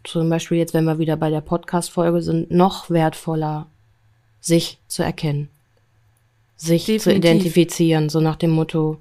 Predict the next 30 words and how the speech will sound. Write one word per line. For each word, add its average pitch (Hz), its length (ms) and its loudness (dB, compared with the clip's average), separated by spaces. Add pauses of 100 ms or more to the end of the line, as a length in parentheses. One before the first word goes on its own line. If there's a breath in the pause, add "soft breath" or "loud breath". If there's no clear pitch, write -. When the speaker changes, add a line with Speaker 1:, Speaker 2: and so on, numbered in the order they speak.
Speaker 1:
na, 185 180 0
wie 190 180 4
eine 180 280 4 (140)
Zuhörerin 165 640 -2 (340)
Nachricht 165 380 -2
dann 165 140 -2
sagt, 160 320 -6
okay, 165 420 -4
alles 160 300 -4
klar, 160 340 -4
da 160 80 -4
bin 151 180 -4
ich 156 140 -4
gerade 160 240 -4
mittendrin, 170 640 0 (1000)
Speaker 2:
Mhm. 175 360 -2
Speaker 1:
da 160 80 -2
möchte 160 280 -2
ich - 160 -10
raus. 147 360 -6 (580)
Und 180 240 2
andererseits, 180 960 4 (1120)
was 160 180 -4
du 151 140 -2
jetzt 147 220 -2
gerade 160 320 -2
sehr 156 160 -2
schön 151 180 -6
formuliert 147 480 -6
hast, 156 240 -6